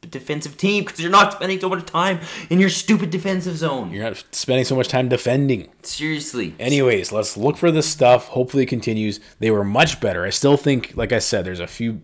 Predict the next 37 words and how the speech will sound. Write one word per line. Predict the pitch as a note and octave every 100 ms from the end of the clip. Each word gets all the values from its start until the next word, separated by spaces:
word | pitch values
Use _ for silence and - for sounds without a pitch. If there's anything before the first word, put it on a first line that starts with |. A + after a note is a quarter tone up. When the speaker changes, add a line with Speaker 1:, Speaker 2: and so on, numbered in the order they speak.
| -
Speaker 2:
times | A#2 A2 G#2+
you're | G2+
just | F#2+
like, | G2+ F2 - - -
"I | A#2
don't | C#3+
understand | C3+ C#3 C#3 B2 A2
why | A2
this | G2+ F#2+
D-man | G#2+ G#2 F#2+
isn't | F#2+
just | E2+
starting | - G2
to | F2+
skate | - F#2 -
right | G#2+
Speaker 1:
Yeah, | F2 -
Speaker 2:
now." |
Speaker 1:
one | F2+ F2
hundred | G#2 A2+
percent. | - D#2+ - G#2+
Speaker 2:
Like, |
they | B2 D#3 E3
should | E3+
be | E3
applying | D#3+ - C#3+ C3+
the | C3
pressure | C3 C3 G2+
because | G2+ A2+ A#2 G#2+ - - _ _
one | A2 C3+ F#3+ A#3
thing | - G3 F3
we | D3
know | B2 C3+
about | C#3+ C3
this, | D3 C#3 -
this | A#2+ -
team, | - C#3+ A#3